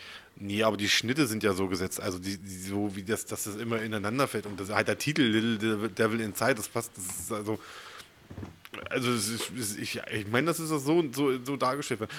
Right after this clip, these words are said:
Ist mir aber jetzt egal, wir wissen's, wie gesagt, wir wissen's jetzt nicht, aber was, was wir halt wissen, ist, dass es auf jeden Fall sehr, sehr schön aussieht, finde ich. Also was die, was das, was das Licht angeht und so, generell was die Stimmung angeht und auch, äh,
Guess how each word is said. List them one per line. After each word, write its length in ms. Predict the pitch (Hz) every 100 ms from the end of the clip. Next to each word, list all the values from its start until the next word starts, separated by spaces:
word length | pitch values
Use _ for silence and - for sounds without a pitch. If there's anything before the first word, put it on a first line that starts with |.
| 135
Ist 160 | 117
mir 80 | 143
aber 100 | 131
jetzt 140 | 127 117
egal, 320 | 98 127 180
wir 100 | 135
wissen's, 280 | 135 147 110 101
wie 60 | 113
gesagt, 160 | 120
wir 100 | 101
wissen's 180 | 101 147
jetzt 160 | 170 160
nicht, 180 | 170 -
aber 360 | 117 127 117
was, 180 | 117 - 117 113
was 180 | 117 -
wir 60 | 120
halt 220 | 110 101
wissen, 180 | 110 117
ist, 140 | 113
dass 80 | 107
es 100 | 107
auf 120 | 110
jeden 120 | 117
Fall 180 | 107 104
sehr, 220 | 95 120
sehr 100 | 113 107
schön 220 | - 151
aussieht, 360 | 110 - 90 - - - -
finde 220 | - 104
ich. 160 | 98 87
Also 160 | 107 110 104
was 140 | 113 110
die, 120 | 110 98
was 140 | 104
das, 200 | 104 -
was 100 | 110
das 120 | 110
Licht 240 | 110 143 -
angeht 480 | 131 127 135 135 -
und 160 | 123
so, 160 | 120 131
generell 320 | 120 113 120
was 120 | 117
die 60 | 110
Stimmung 300 | - 139 139
angeht 280 | 123 123 123 - - - -
und 280 | - 113 110
auch, 340 | 104 104 101 -
äh, 340 | 113 107 104